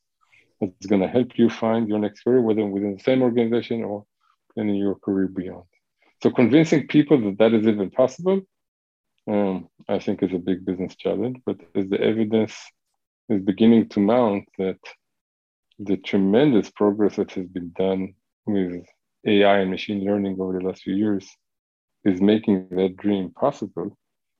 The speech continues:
and, uh, creating evidence that that could actually be true, I think that is what is helping us kind of penetrate the market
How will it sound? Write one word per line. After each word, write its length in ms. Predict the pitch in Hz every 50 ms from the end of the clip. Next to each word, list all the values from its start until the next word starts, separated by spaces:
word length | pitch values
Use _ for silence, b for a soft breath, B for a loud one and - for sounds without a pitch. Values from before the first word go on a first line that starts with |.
| _ _ -
and, 380 | 101 92 92 92 90 87 90 92
uh, 140 | 90 87 82 80 - _ _ _ _ _ _ _ _
creating 560 | _ _ - 98 101 101 107 104 98 92 98 -
evidence 480 | - 107 117 127 113 107 98 90 - - - - - _ _ _ -
that 180 | 98 92 95 -
that 240 | - 98 92 - _
could 160 | _ - 92 95
actually 340 | 98 95 - - 107 98
be 180 | 90 95 101 98
true, 420 | - - - 190 190 147 120 113 - _ _ _ _ _ _ _
I 60 | - -
think 240 | - 113 107 98
that 180 | 101 104 101 98
is 140 | 117 107 95
what 200 | 98 101 98 92
is 140 | 98 90 -
helping 400 | - 107 95 - - 104 95 95
us 180 | 95 90 85 - - - _ _ _ _ _ _ _ _ _ _ _ _
kind 140 | - 98 92
of 60 | -
penetrate 420 | - 101 98 92 92 - 98 90 82
the 80 | 90
market 480 | 90 101 110 113 110 - - 120 113